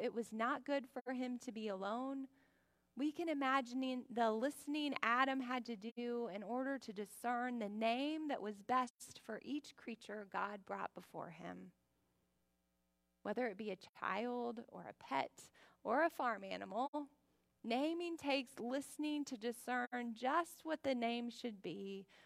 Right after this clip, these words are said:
for the one before you. Naming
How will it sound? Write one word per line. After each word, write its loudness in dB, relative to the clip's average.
for 0
the 2
one 2
before -6
you. -12
Naming -2